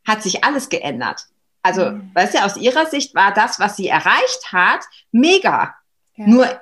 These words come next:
Speaker 1: ich hatte das Gefühl, es reicht nicht. Das hat sie gar nicht so empfunden.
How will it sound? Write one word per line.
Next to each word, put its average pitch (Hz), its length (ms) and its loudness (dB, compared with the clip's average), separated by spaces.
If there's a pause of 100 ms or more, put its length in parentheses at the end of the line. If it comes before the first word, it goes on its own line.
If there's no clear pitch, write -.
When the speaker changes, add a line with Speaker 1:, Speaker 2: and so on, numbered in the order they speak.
(120)
Speaker 1:
ich - 220 2
hatte 208 220 0
das 180 180 -4
Gefühl, 180 340 -4
es 151 220 -4
reicht 127 380 -4
nicht. - 300 -14 (160)
Das - 100 -16
hat 175 140 -2
sie 175 100 -4
gar 147 180 -2
nicht 131 120 -8
so 151 100 -6
empfunden. 151 640 -2